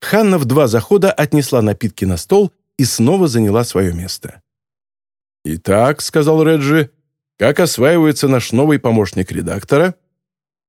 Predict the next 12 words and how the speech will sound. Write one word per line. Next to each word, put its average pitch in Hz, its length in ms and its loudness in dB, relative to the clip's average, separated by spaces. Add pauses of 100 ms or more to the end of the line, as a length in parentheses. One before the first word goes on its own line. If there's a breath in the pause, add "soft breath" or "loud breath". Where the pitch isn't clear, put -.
(220)
"Что?" 151 340 -4 (760)
"О, 98 480 0
дорожайшая, 101 840 -2
разве 113 420 -2
Бэнкрофт 147 460 0
тебе 131 220 2
не 147 100 2
сказал? 120 580 0 (480)
Это 147 360 2
твоя 214 320 2
новая 160 340 2
должность". 127 640 -2